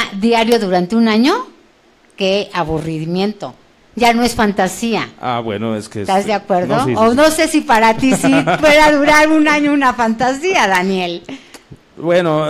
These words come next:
Speaker 2: cambiemos de tema, por
Speaker 1: <laughs> Ah,
Speaker 2: favor.
Speaker 1: bueno, entonces sí, Dani tiene fantasías de un año.
Speaker 2: Sí, porque ya, ya, ya eso ya es, ya es directo,
Speaker 1: Ya es
Speaker 2: ya.
Speaker 1: directo.
Speaker 2: <laughs>
Speaker 1: Una vez al día. Eh,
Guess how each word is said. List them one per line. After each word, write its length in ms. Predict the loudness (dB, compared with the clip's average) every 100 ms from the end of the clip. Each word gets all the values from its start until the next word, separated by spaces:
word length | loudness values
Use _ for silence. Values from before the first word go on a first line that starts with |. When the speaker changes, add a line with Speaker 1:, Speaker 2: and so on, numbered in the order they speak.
| -2
Speaker 2:
cambiemos 360 | -2 0 0 0
de 80 | 0
tema, 200 | 2 2
por 180 | 2 2
Speaker 1:
<laughs> 0 |
Ah, 180 | 2 2
Speaker 2:
favor. 140 | 2
Speaker 1:
bueno, 720 | 4 4 4 4 2 2 0 0
entonces 380 | 2 2 2 2
sí, 120 | 2
Dani 260 | 4 4 4
tiene 280 | 4 2
fantasías 580 | 2 0 0 -2 0 0
de 100 | 0
un 120 | 2 2
año. 200 | 2 2
Speaker 2:
Sí, 80 |
porque 260 | 2 0 0
ya, 160 | 0 0
ya, 160 | -4
ya 220 | -4 -2
eso 180 | 0 0
ya 120 | 2
es, 140 | 2 2
ya 140 | 0
es 80 | 2
directo, 400 | 2 0 -2 -2
Speaker 1:
Ya 120 | 0
es 100 | 0
Speaker 2:
ya. 80 | 2
Speaker 1:
directo. 460 | 2 2 2 0 -2 -6 -8 -2
Speaker 2:
<laughs> 0 |
Speaker 1:
Una 320 | 2 4 4 4
vez 280 | 2 2
al 240 | 2 2 0
día. 340 | -2 -2 -4 -8 -20 -20 -20 -20 -20 _ _ _ _ _ _ _ -4
Eh, 760 | 0 2 2 2 2 0 -4